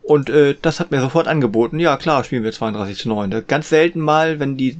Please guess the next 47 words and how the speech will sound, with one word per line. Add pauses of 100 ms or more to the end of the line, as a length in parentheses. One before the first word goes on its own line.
wenn
das
nicht
in
Rendergrafik
war,
sondern
es
ist
tatsächlich
eine
vorgefertigte
Videosequenz,
dann (260)
habe
ich
ganz
fette
Render.
Ansonsten
das
ganze
Spiel (1300)
sieht,
äh,
finde
ich,
noch
erstaunlich
gut
aus,
dafür,
dass
es
elf
Jahre
alt
ist.
Also
das
muss
damals
echt,
echt
gut
ausgesehen
haben.